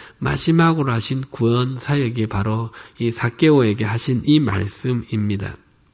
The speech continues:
그 이후에 주님은 십자가에서 처참하게 돌아가시게 됩니다. 삭개오의 입장에서 생각해보면 주님의 마음이 그토록 무거우셨을 텐데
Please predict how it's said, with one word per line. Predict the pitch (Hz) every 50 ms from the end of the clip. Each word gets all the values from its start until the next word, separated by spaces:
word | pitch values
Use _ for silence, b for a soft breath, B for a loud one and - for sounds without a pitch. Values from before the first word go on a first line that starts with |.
| _ _ _ _ _ _ _ _ B B B B B B B B B B B B B B B B B B B B B _ _
그 | - - 160 160 156
이후에 | 127 120 120 123 131 123 117 117
주님은 | 117 - - 151 147 135 120 107 107 110 117 113 110 113 117 - - b b b b b b
십자가에서 | - - 151 - - 131 127 123 123 107 104 101 - 117 117 110
처참하게 | - - 127 - - 131 135 139 135 127 117 117 104 95 101 -
돌아가시게 | - 120 127 123 113 110 101 - - 120 120 107 101
됩니다. | - 104 92 92 90 90 87 - - - _ _ _ _ _ _ _ _ _ _ _ _ _ _ _ _ - B B B B B B B B B B B
삭개오의 | - - 143 - - 170 160 156 151 143 131
입장에서 | 135 - - 139 135 131 127 123 117 117 117
생각해보면 | - - 127 127 127 123 120 - 117 113 123 120 117 113 104 104 104 101 98 95 - -
주님의 | - - 170 170 156 147 147 139 127
마음이 | 117 110 110 113 117 120 117 113
그토록 | - - 151 - - - 165 160 143 127 104
무거우셨을 | 110 120 117 120 139 139 143 143 135 135 - 113 113 - 113 110 107
텐데 | - 113 107 101 98 95 95 90 -